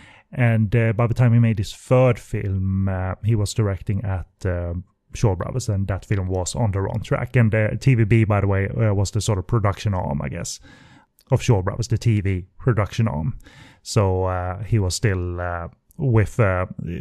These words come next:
with the old company in a way. But, uh, On the Wrong Track, uh, came out in nineteen eighty-three from Shaw Brothers, starring a young Andy Lau. And then, uh,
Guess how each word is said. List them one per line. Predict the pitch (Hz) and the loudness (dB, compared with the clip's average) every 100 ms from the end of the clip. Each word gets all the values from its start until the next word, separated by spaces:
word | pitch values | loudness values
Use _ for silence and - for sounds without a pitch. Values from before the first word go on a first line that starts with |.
| - | -6
with | 135 117 | -4 0
the | 117 | 2
old | 110 107 | 2 0
company | - 113 104 98 110 | 0 0 0 -2 -2
in | 98 92 | -4 -4
a | 92 90 | -4 -4
way. | 92 - - - - - - | -4 -6 -8 -14 -20 -20 -8
But, | 107 107 117 | -2 2 2
uh, | 113 | 4
On | 135 139 | 4 6
the | 147 | 8
Wrong | 127 | 6
Track, | - 117 95 - - 107 | 6 4 2 -4 -6 -2
uh, | 98 95 92 92 - - | 0 0 -2 -4 -4 -4
came | - 107 | 0 2
out | 98 | 2
in | 104 95 | 0 0
nineteen | 95 95 101 95 | 0 -2 -4 -2
eighty-three | 90 - 98 101 95 | -4 -4 -6 -4 -4
from | 90 120 104 | 0 2 4
Shaw | - 98 | 4 2
Brothers, | 90 92 107 | 2 -2 -2
starring | - 104 98 95 | 0 2 2 0
a | |
young | 95 104 101 95 - - - - - | 0 0 0 -2 -8 -20 -20 -8 0
Andy | 110 101 | 2 2
Lau. | 95 104 - - - _ _ - - - 139 | 0 -2 -2 -2 -6 _ _ -20 -20 -2 4
And | 127 | 6
then, | 135 151 | 8 8
uh, | 143 139 | 6 4